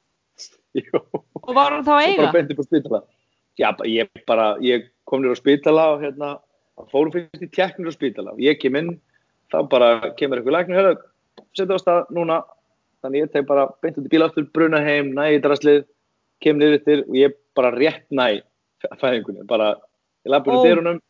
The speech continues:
Speaker 1: þá bara inn á stofu og, og svona korter ég mist, mist af.
Speaker 2: Já, hérna hér. Þetta, þetta er, þetta er ein góð, góð saga. Þannig að þarna varst að skrifa undir bara og svo bara beint upp á,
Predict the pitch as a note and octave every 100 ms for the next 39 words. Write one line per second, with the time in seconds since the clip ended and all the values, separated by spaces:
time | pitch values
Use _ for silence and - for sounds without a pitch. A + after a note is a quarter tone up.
0 | _ - C3+ B2+ B2 - C#3+ C#3 C3 A#2+
1 | G#2+ _ _ _ - A#2+ A#2 _ _ _
2 | _ _ - - G3 F#3+ E3+ E3 D3+ -
3 | D#3+ - G2+ - _ _ _ _ _ _
4 | A#3+ G#3+ G#3+ A#3+ C4+ D4 C#4+ B3 - F3+
5 | - F3 D#3+ D3+ C3 - - _ _ _
6 | - - - - - - - - - A#3+
7 | - G3 A3 B3 B3 A3+ A3+ A3+ A3+ A3+
8 | A3+ G#3+ A#3 A3+ F#3 - - - A3 G3+
9 | F#3+ E3+ D#3 E3 F#3+ G3 G3 - B3 A#3+
10 | B3 B3 A3 - C4 C#4 A#3 C4 C#4 C4+
11 | - C4 C4+ B3 B3+ A#3+ A#3 A3 B3 A#3+
12 | A3+ B3 A3